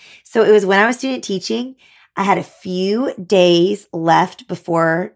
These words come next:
college graduation, and I was at a mattress outlet looking to buy a bed because after graduation, I was gonna be moving off campus into a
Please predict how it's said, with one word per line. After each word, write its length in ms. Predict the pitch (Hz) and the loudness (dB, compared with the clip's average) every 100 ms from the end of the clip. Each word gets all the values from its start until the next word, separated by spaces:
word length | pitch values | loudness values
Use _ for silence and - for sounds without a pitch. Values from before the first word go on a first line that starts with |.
| _ | _
college 320 | - 156 156 - | -4 0 0 0
graduation, 720 | 196 254 202 175 180 214 _ _ _ _ _ _ | 0 0 -2 -2 -6 -8 _ _ _ _ _ _
and 280 | 220 196 180 - | -4 -4 -6 -6
I 240 | 170 180 202 | -2 2 2
was 180 | 220 202 | 2 2
at 240 | 170 - | 2 0
a 140 | 165 | -4
mattress 680 | 151 151 160 - 277 277 - _ | -4 -4 -6 -4 -4 -4 -6 _
outlet 480 | 185 - 160 160 - _ _ _ | 0 0 0 -2 -4 _ _ _
looking 320 | - 196 240 240 | -4 -4 -4 -4
to 80 | |
buy 180 | 208 180 | 0 0
a 120 | 165 | 0
bed 640 | 143 _ 240 202 170 175 - | -4 _ 4 4 4 0 -6
because 480 | 180 - 170 165 151 - | -12 -2 0 0 -2 -4
after 240 | 170 196 | -2 0
graduation, 640 | 185 175 180 226 208 202 220 _ _ _ | 2 2 2 0 0 -2 -6 _ _ _
I 60 | 170 | -2
was 100 | 170 | 0
gonna 140 | 170 | -4
be 60 | 156 | -2
moving 500 | 165 165 175 165 - _ _ _ | -2 0 -2 -4 -12 _ _ _
off 260 | 160 190 - | 0 0 -2
campus 580 | 196 175 185 247 - _ - _ _ - | -4 0 2 0 -4 _ -20 _ _ -6
into 340 | 165 208 185 | -4 -2 0
a 300 | 185 - - | 0 -2 -8